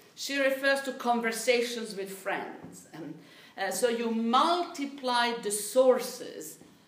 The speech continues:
and you don't stay within disciplinary purity. It's risky, but,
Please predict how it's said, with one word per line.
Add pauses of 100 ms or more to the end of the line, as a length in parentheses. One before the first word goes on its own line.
(220)
and
you
don't
stay
within
disciplinary (140)
purity.
It's
risky,
but,